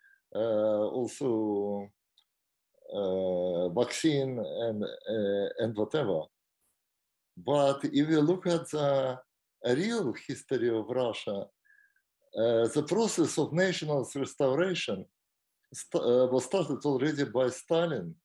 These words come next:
uh, especially in the context of World War Two. Uh, many symbols of old Russia were returned. Uh, the army was restructured and began to look like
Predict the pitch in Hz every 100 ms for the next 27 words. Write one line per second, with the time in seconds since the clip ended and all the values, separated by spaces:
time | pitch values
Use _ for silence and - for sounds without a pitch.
0 | _ _ _ _ _ _ _ _ - 120
1 | 123 123 117 - 123 - 180 175 165 127
2 | 117 131 - 156 135 110 - 120 - 127
3 | 131 117 117 - - 165 104 73 _ _
4 | _ _ _ _ _ - 117 117 117 113
5 | 113 113 113 113 85 - _ _ _ 107
6 | 123 147 165 185 180 - 202 190 151 117
7 | 104 131 - 143 147 123 147 143 139 110
8 | 123 117 104 - 180 160 151 - _ _
9 | _ _ _ 120 135 139 151 135 160 165
10 | 147 139 127 147 - - 156 151 - 156
11 | 143 143 _ _ _ _ _ 135 127 131
12 | 143 139 143 123 135 131 131 127